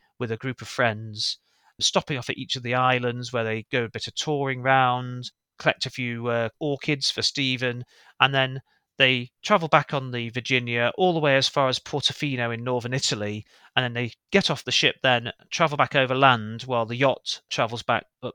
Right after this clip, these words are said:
to Southampton, and they end up getting back to London just about the same time that the yacht is, uh, docking in Southampton. So yeah, quite a, and I think it's March, early March, by the, or no, early April, sorry, by the time they get back.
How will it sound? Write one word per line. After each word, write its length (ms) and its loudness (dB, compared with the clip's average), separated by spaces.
to 120 -6
Southampton, 800 -2
and 320 0
they 240 2
end 220 4
up 100 -4
getting 280 0
back 360 4
to 100 -2
London 400 -4
just 200 0
about 180 -2
the 60 -4
same 260 0
time 340 0
that 80 -12
the 100 -10
yacht 280 -4
is, 220 -4
uh, 220 -2
docking 280 -6
in 100 -8
Southampton. 720 -6
So 140 -2
yeah, 340 4
quite 280 0
a, 240 2
and 120 -4
I 200 -4
think 180 -6
it's 180 -6
March, 540 2
early 220 -2
March, 440 -2
by 120 -8
the, 60 -8
or 200 -4
no, 120 0
early 260 4
April, 340 0
sorry, 280 -4
by 100 -4
the 80 -10
time 200 -6
they 120 -8
get 180 -4
back. 340 -8